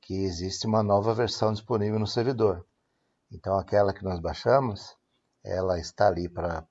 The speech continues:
pra download, porém, existe uma mais nova, que é instalada automaticamente. Eu, e-, esse, esse, essa instalação, essa atualização é importante,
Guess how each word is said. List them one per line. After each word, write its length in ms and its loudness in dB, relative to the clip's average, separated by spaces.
pra 300 -10
download, 640 0
porém, 480 -2
existe 320 -8
uma 100 2
mais 240 0
nova, 520 2
que 80 -8
é 60 -2
instalada 460 2
automaticamente. 1000 -2
Eu, 380 -6
e-, 240 2
esse, 720 -4
esse, 720 -4
essa 320 0
instalação, 680 0
essa 200 -6
atualização 540 -4
é 40 -2
importante, 720 -2